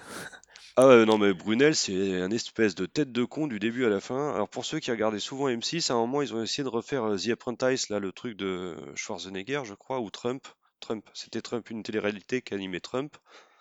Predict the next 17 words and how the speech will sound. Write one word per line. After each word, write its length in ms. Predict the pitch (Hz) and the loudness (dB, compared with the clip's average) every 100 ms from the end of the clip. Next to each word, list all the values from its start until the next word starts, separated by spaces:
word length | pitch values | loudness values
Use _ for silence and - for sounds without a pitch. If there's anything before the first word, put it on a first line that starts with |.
| _ - - - - | _ -20 -20 -20 -8
avec 320 | 90 98 107 | 0 0 2
un 100 | 95 | 0
chef 180 | - 107 | -2 -2
d'entreprise 580 | 104 - 95 - 139 - | -2 -2 -6 -2 -2 -2
qui 140 | 107 | -8
prend 200 | - 113 | -6 -2
des, 340 | 90 87 87 | 0 2 0
des 160 | 85 92 | -2 -4
jeunes 640 | 87 117 117 101 98 85 | 0 2 2 0 -2 -4
cadres 340 | 82 113 98 90 | -2 0 0 -4
dynamiques 500 | 87 92 101 - 113 | -6 -6 -6 -8 -10
pour 200 | 92 101 | -8 -6
les 60 | 92 | -6
former 300 | - 98 117 | -6 -4 -4
à 60 | |
son 160 | 110 110 | -4 -6
image. 360 | 98 92 87 | -6 -6 -6